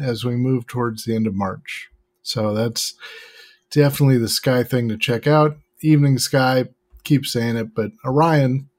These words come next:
beautiful over in the evening sky in the south, and you can find all sorts of other stuff. So enjoy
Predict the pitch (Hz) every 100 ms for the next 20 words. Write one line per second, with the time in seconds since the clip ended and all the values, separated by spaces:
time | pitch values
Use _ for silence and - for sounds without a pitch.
0 | _ 185 175 147 139 127 - _ - 143
1 | 151 151 143 139 139 143 139 127 - -
2 | 131 135 127 120 - 139 131 117 - 127
3 | 123 123 123 117 107 110 123 120 120 123
4 | 123 113 117 110 117 113 110 - 113 110
5 | 110 - - - - - 180 185 233 240
6 | 113